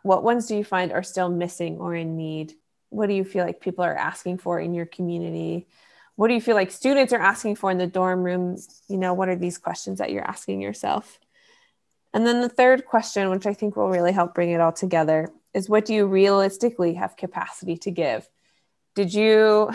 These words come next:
<laughs> maybe I'm just thinking too much of National Lampoon's Christmas Vacation, but did you get a Christmas bonus check that you can give away?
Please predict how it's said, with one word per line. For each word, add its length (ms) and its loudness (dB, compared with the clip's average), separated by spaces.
<laughs> 340 -18
maybe 240 8
I'm 140 6
just 120 -2
thinking 220 0
too 120 0
much 180 0
of 100 0
National 440 0
Lampoon's 840 -2
Christmas 340 -2
Vacation, 540 0
but 160 4
did 120 0
you 100 2
get 180 8
a 60 -2
Christmas 480 2
bonus 480 2
check 240 6
that 160 4
you 160 2
can 160 2
give 180 4
away? 520 6